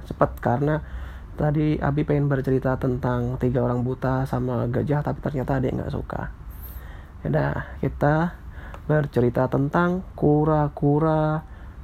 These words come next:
dan kelinci. Singkat cerita,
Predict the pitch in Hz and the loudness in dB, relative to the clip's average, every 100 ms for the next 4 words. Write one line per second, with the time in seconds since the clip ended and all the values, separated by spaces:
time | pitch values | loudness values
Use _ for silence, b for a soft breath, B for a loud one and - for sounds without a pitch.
0 | B - - - - 135 131 135 139 143 | B -14 -16 -14 0 4 4 4 2 -2
1 | - 135 131 - 139 - - - - - | -2 0 2 2 0 -4 -4 -4 -4 -6
2 | - 143 - - B B B B B B | -8 -10 -12 -14 B B B B B B
3 | - - - - - - - 165 185 160 | -12 -12 -14 -14 -14 -12 0 4 6 6
4 | - 131 - - 110 104 107 117 | 4 2 0 -2 0 0 0 -2